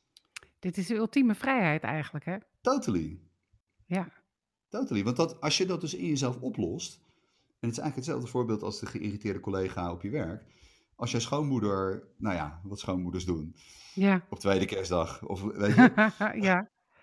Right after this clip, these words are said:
Speaker 2: eh, als je daar, als je dat gewoon ziet als informatie, als een soort uitnodiging voor jou om je bewust mee te verbinden en te onderzoeken vanuit een soort nieuwsgierigheid,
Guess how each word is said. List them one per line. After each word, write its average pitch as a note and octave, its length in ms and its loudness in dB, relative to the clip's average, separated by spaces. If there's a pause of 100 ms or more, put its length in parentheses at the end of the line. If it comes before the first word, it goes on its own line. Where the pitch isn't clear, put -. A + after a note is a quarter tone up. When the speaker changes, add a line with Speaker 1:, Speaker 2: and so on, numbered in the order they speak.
(420)
Speaker 2:
eh, A2+ 320 0
als C#3 260 0
je C3 120 2
daar, D3+ 500 0 (140)
als B2+ 160 -6
je - 60 -4
dat E3 200 -2
gewoon C#3 200 2
ziet C3 260 -4
als A#2 200 -4
informatie, A2+ 760 0
als F2+ 100 -8
een G2+ 60 -4
soort G2+ 240 -2
uitnodiging B2+ 680 0
voor G#2+ 160 -2
jou F2+ 400 -2
om G#2 140 -4
je G2 120 -4
bewust G#2+ 300 0
mee A2 140 0
te A2 100 -6
verbinden F#2+ 440 -2
en G#2 140 -2
te - 140 -16
onderzoeken A2 880 0
vanuit G#2 360 -6
een G#2 60 -12
soort G2+ 220 -8
nieuwsgierigheid, C3 880 -6